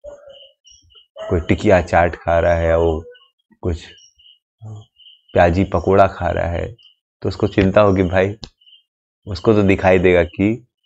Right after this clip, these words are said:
कहाँ पर जाएगा, अ, पुयोद नामक नर। तो भक्तों को चिंता होती है कि भाई दूसरों के बारे में। तो परीक्षित महाराज ने प्रश्न किया कि "हे सुखदेव गोस्वामी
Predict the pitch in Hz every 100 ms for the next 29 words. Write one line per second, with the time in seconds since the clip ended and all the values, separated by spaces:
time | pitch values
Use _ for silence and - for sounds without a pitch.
0 | _ - 92 92 95 90 90 90 95 120
1 | 143 _ _ _ _ _ _ _ _ _
2 | _ _ _ _ 113 95 80 78 87 -
3 | _ _ _ - - - - 113 113 113
4 | 101 92 87 87 - 82 78 _ _ _
5 | _ _ _ - - - - _ - _
6 | - 180 165 160 190 190 - 117 107 110
7 | 101 - 101 98 110 101 120 107 92 98
8 | 98 95 92 90 107 127 170 165 143 123
9 | 123 156 123 127 123 107 - 104 - 104
10 | - - _ _ _ _ _ _ _ 131
11 | 101 98 110 135 139 123 170 - _ _
12 | _ - 98 113 117 107 - 98 95 110
13 | 127 120 170